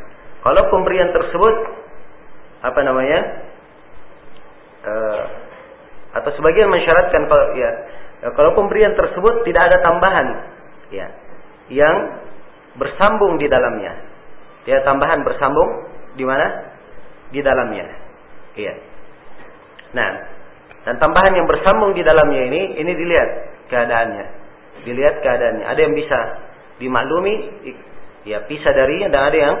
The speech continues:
apa namanya, dia tidak terkait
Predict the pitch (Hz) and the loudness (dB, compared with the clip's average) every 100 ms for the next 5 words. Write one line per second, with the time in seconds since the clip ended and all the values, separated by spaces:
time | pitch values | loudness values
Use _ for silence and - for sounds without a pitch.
0 | - - - - - - - - 104 - | -6 -16 -16 -14 -14 -16 -16 -16 -16 -20
1 | - 113 117 131 123 123 131 175 - - | -12 -8 -4 -2 -2 0 2 0 0 -10
2 | - - - - 120 139 170 - 143 139 | -16 -20 -16 -12 0 4 4 4 0 0
3 | 139 - 135 - | -2 0 2 2